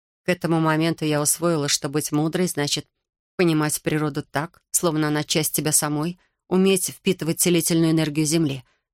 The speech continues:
А теперь... Малис писала, что запечатлеваются те события, которые не получили какого-то разрешения, развития,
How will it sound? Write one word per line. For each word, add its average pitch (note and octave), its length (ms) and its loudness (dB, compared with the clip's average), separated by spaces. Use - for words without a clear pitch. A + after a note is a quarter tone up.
А D3 100 -4
теперь... - 480 0
Малис B3+ 340 2
писала, A#3 420 2
что G#3 280 0
запечатлеваются F#3 880 0
те F#3+ 180 0
события, D#3+ 560 0
которые E3+ 380 -2
не E3+ 100 2
получили E3+ 460 0
какого-то D#3 500 -2
разрешения, D#3 680 -2
развития, D#3+ 640 -2